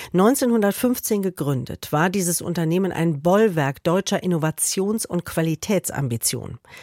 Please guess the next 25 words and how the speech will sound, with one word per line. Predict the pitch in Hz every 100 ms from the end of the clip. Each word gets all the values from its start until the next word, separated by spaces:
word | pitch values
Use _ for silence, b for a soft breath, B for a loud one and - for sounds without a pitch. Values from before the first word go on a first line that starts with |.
| B B
Das | - 156 -
ist | - - -
vorbei. | 196 165 - - 127 - B B B -
Deutschland | 202 220 - 220 208
ist | 185 - -
ein | 180
lausiger | 175 170 170 196 156 147 131
Standort | - 123 123 - 113 -
geworden. | 120 104 78 - - B B B -
Deswegen | 165 - 190 208 185
hat | 156
der | 139
Chef | 143 - 160
von | - 175
Z | - 160 -
F | 220 -
jetzt | 196 - -
im | 160
Rahmen | 143 151 202 233
eines | - 151 143
Sparprogramms | - 156 143 120 156 135 131 165 220 -
einen | 175 156
massiven | 156 156 - 269 220 190
Personalabbau | 196 180 165 143 127 - - 113
verkündet. | - 131 - 110 - - -